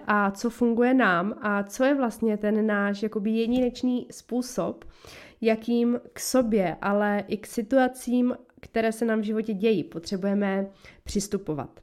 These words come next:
A na začátek, eh, řeknu, tak jak já to vnímám, že naše cesta srdce a to, jakým způsobem v životě fungujeme,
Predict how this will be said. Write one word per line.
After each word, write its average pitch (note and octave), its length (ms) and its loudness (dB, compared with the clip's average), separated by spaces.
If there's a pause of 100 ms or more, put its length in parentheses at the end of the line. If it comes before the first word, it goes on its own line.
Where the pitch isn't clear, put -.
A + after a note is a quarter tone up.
(800)
A F#3 540 0
na A3 120 4
začátek, G3+ 760 0 (100)
eh, F3+ 260 0
řeknu, A3+ 720 0 (100)
tak G#3 160 -2
jak G#3+ 160 -2
já G#3+ 120 2
to B3 140 0
vnímám, G3 540 2
že F#3+ 540 0
naše G#3 260 -2
cesta G#3+ 280 -6
srdce G3 440 -4 (420)
a G3 260 0
to, F#3+ 160 0
jakým A3 340 4
způsobem G#3+ 680 0
v G#3+ 40 -2
životě G#3 360 -2
fungujeme, A3+ 720 2